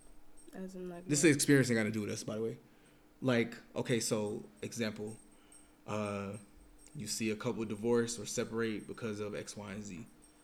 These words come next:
Speaker 2: What are three factors that you think causes separation slash divorce?
Speaker 1: I mean, not being honest,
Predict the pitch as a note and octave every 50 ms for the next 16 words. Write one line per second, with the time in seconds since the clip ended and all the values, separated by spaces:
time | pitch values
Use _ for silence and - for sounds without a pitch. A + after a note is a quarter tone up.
0 | - - - - - - A2 A2+ G#2+ G#2 - - G#2 G#2+ G#2 G#2 G#2 - - F#2+
1 | G2 - - G2+ G#2+ A#2 A#2 - - - - G2 G#2 - - A2 G#2+ - - G2+
2 | G2 F2 - - - - - F#2+ G#2 G#2 A#2 B2 G#2+ G#2+ A2+ - - - - -
3 | - - - - _ _ _ - - - - - - - - - - - - -
4 | - _ - - - - - - _ _ - - - - G2 F#2+ - G2+ G2+ G#2
5 | G#2+ - G#2 G#2 A2+ B2 - - - D#2 D2 - - - - C2+ C#2+ C2+ - -
6 | - - - - - - - - - - - - - - - - - - - -
7 | - - - - - - - - - - - - - - - - - - - -
8 | - - F3+ F3 F3+ F3 F3 E3+ E3+ E3+ E3+ E3+ E3 E3 E3+ - - - - -
9 | - - - - - - - - - - - - - - - - - - - -
10 | - - - - - - - - - - - - - - - - - - - -
11 | - - - - - - _ - - - - - - - - - - - - -
12 | E4 - - - - - - - - - - - - - - - - - E3 -
13 | - F3 E3 D#3+ - - D#3 E3 E3+ F#3 F#3+ G#3+ G#3+ G#3 - - - -